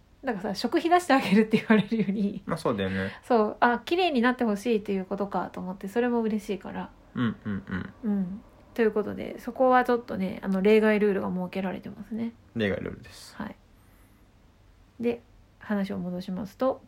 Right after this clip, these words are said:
Speaker 2: えーっと、家計の話か。
Speaker 1: うん。
Speaker 2: 家計を、まあ、えーっと、まあ、えーっと、二人の分と、それぞれの分を。
Speaker 1: 分けてますよと。
Speaker 2: うん。
Speaker 1: で、
Speaker 2: まあ、
Speaker 1: そのチェックしてます。
Speaker 2: あと、そうだ。えーっと、まあ、あとその同棲で特別って話で言うと、
Speaker 1: うん。
Speaker 2: まあ、同棲始める時にカードを作ったんだよね。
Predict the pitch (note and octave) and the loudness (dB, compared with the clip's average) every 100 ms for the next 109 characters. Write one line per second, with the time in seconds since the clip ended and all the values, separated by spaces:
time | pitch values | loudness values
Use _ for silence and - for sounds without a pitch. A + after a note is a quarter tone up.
0 | - A2 G#2+ G#2+ - A#2 A2+ - B2 A#2+ | -10 -6 -6 -6 -8 -6 -6 -6 -2 0
1 | A#2 C3+ E3 - - - G2 - - - | 0 -2 -4 -10 -18 -8 -6 -8 -14 -18
2 | _ _ - D4 G3 A#2+ A#2 B2 A#2+ D#3 | _ _ 0 2 2 0 -2 -2 0 0
3 | C#3+ A2 G2+ - - G2 - - F#2+ G2+ | 2 4 4 0 -4 -6 -4 -4 0 0
4 | F#2+ - _ _ _ G#2+ - - A#2 G#2 | 0 -4 _ _ _ -14 -10 0 2 2
5 | E2+ F2 F#2+ - C#3+ D3 - - - - | 0 -4 -6 -4 -6 -6 -20 -20 -20 -10
6 | G#2+ G2+ F2 F#2 F2+ F2 - - - _ | -4 -2 -2 -6 -6 -8 -6 -10 -12 _
7 | - A#3 G#3 G3+ F#3+ F#3+ G#3 G3+ - - | -6 -4 -2 -4 -4 -4 -6 -6 -10 -14
8 | - - - C4+ B3 - G#3 C#3 - - | -14 -2 2 2 0 -2 -2 0 -2 -4
9 | F3+ F3 - - G2+ G2 - - D#3 G3 | -8 -6 -8 -6 -6 -6 -8 -2 -2 0
10 | C3 A#2 G2+ G2 A#2+ D#3 - E3 D#3+ E3 | -2 -2 -2 0 0 0 0 2 2 0
11 | - - C#3+ - - B2 B2 C3 - - | -4 -8 -8 -8 -6 -4 -4 -8 -6 -6
12 | A2 - - E2 G2+ G2 F#2+ B3+ A3+ G3+ | -8 -8 -8 -8 -6 -6 -4 -4 -2 -2
13 | - C3+ E3 F#3 D#3+ D3+ D#3+ D#3+ A#2 - | -2 -2 0 0 2 0 0 -2 -4 0
14 | A#3 D#4 G2 F#2 - - - D3 G3 | 2 2 0 -6 -10 -10 -6 -4 -4